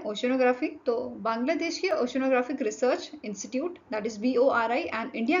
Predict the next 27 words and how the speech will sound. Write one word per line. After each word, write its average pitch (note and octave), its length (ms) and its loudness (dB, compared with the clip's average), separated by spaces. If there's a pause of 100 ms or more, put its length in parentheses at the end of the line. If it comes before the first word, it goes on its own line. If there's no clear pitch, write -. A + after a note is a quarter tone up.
(120)
का C#4 180 2
National C#4+ 380 -2
Institute B3+ 280 0
of C4 220 -2
Oceanographic, A3+ 600 -4
इनके G#3 320 -6
बीच G#3 240 -6
में D#4+ 180 -2 (260)
एमओयू G#3 280 -4
साइन A3 260 -2
हुआ A3 160 0
है। A3+ 200 -6 (260)
Then A#3+ 220 4
आपका C#4+ 320 2
National B3+ 320 0
Disaster B3+ 360 2
Management A#3+ 380 -2
Authority G3 320 -4
इंडिया A#3 280 2
की D4 180 -2 (420)
और A#3 140 4
बांग्लादेश D4 520 0
की F4 120 0
Ministry C#4 340 2
of C4 100 0
Disaster G#3+ 460 0
Management C#4 360 0